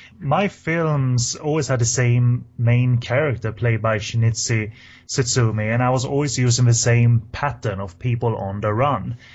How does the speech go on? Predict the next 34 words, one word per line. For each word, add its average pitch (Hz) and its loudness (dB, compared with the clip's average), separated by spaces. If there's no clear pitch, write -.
At 131 -4
that 156 0
time, 139 -2
uh, 113 -4
well, 117 -2
I 120 0
already 123 0
often 120 -4
was 98 -8
asked, 107 -6
'Why 156 -2
do 165 -6
you 165 0
make 156 -6
these 123 -2
films 127 0
with 127 0
people 135 0
who 143 4
are 147 4
running 165 0
all 107 2
the 104 -4
time 104 -4
and 117 2
always 131 0
with 131 0
the 139 0
same 139 2
actor?' 175 -4
So 156 2
I 160 4
thought, 156 0
'Okay, 180 -4